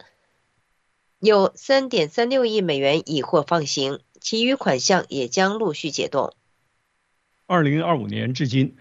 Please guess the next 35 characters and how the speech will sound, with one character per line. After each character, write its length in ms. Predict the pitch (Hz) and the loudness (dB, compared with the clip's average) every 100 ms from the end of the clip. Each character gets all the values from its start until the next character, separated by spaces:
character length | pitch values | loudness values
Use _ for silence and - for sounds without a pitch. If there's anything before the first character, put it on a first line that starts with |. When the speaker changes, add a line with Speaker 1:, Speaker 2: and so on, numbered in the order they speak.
| _ _ | _ _
Speaker 2:
台 220 | - 139 | -2 0
湾 200 | 185 214 | 2 0
已 80 | 147 | -2
经 200 | 110 123 | -4 -6
发 180 | 127 147 | -4 -4
生 160 | 151 | 0
了 80 | 139 | 0
五 160 | 117 175 | 0 -4
起 220 | - 110 | -4 -4
海 200 | - 127 | -2 -2
底 140 | 143 | -2
电 160 | 113 123 | -2 -2
缆 220 | 104 101 | -2 -6
故 160 | 104 143 | -4 0
障 180 | 135 107 | 0 0
事 160 | - | -4
件。 300 | 107 113 - _ _ _ _ | -2 -2 -4 _ _ _ _
台 140 | - 156 | 0 2
湾 140 | 175 | 2
今 180 | 160 165 | 0 0
天 220 | 165 160 | 0 -2
又 160 | 185 143 | -4 -4
发 160 | 143 | -6
生 180 | 135 135 | -4 -4
了 100 | 127 | -4
海 220 | 117 135 | -4 -4
底 160 | 127 104 | -4 -6
通 240 | - 160 | -6 -4
信 160 | 156 143 | -2 -2
电 180 | 143 113 | -2 -2
缆 200 | 98 92 | -4 -8
全 340 | - 113 127 | -6 -2 0
断 160 | 170 120 | 0 -2
事 180 | 117 | -4
件， 280 | 113 123 123 | -4 -4 -4